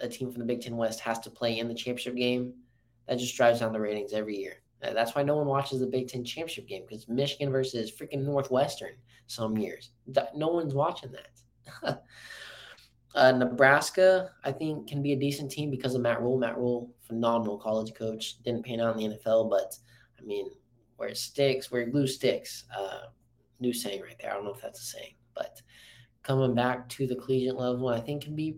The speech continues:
pretty good at Nebraska. I mean, they got a little bit of talent. They, they're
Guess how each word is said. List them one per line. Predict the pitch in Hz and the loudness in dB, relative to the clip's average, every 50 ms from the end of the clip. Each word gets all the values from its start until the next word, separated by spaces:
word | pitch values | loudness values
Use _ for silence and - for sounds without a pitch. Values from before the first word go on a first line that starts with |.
| - | -10
pretty | - - 160 175 | -12 -6 -4 -2
good | 151 135 143 151 147 147 - - | 0 2 2 2 2 0 0 0
at | 139 143 - | 0 0 0
Nebraska. | 143 131 131 127 131 143 151 - - 123 | 0 2 4 4 4 2 0 -2 -2 -2
I | |
mean, | 120 120 120 120 | 0 0 0 0
they | 120 123 | 2 4
got | 135 131 131 | 6 6 6
a | |
little | 123 123 131 131 127 | 6 4 2 2 2
bit | 131 127 127 | 2 0 0
of | 127 - - - | -2 -6 -10 -8
talent. | - 156 156 - _ | -6 -6 -6 -6 _
They, | 127 120 113 - | -4 -4 -4 -4
they're | 123 123 | -4 -6